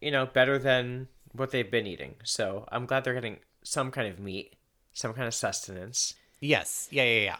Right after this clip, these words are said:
Speaker 1: And then they describe this really cute scene of how Loyal and Perrin sometimes will catch trout, because Perrin's the one doing all the hunting. He's using a slingshot to catch the rabbit. And every once in a while, when they're near, like, a river or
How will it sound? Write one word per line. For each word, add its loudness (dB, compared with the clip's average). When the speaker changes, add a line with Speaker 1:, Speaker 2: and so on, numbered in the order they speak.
Speaker 1:
And 4
then 8
they 4
describe 4
this -2
really 2
cute -4
scene -2
of 4
how 4
Loyal 4
and -2
Perrin 2
sometimes -2
will 0
catch -8
trout, -2
because -2
Perrin's 4
the 2
one 2
doing 0
all -2
the -6
hunting. -8
He's -4
using -6
a -8
slingshot -2
to -16
catch -6
the -4
rabbit. -4
And -2
every 2
once 0
in -2
a -2
while, -2
when -4
they're -6
near, -2
like, -6
a -4
river -4
or -6